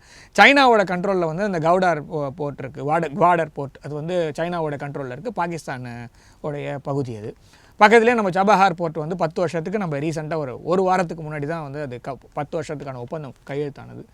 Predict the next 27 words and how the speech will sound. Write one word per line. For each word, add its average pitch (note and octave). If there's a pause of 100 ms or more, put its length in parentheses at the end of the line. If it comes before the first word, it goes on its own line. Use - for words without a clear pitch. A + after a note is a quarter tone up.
(580)
ச-, -
அஹ், F3
இந்த E3+
அவங்க F3+
பாகிஸ்தான்ல F#3
இருக்கக்கூடிய D#3
சைனாவோட E3
போர்ட் E3
வந்து D3+
பெருசா D#3
ஒண்ணும் C#3+
சாதனையை C#3+
செய்யல. C3 (420)
ஆனா, G3+
இந்தியாவோட G3
போர்ட் E3+
வந்து E3+
கிட்டத்தட்ட E3
ஒரு D#3+
மூணு D#3
மடங்கு D3
தன்னுடைய C3
வர்த்தகத்தையும் D3
தன்னுடைய B2+
கெப்பாசிட்டி D3
இன்க்ரீஸ் C#3+
பண்ணியிருக்கு. B2+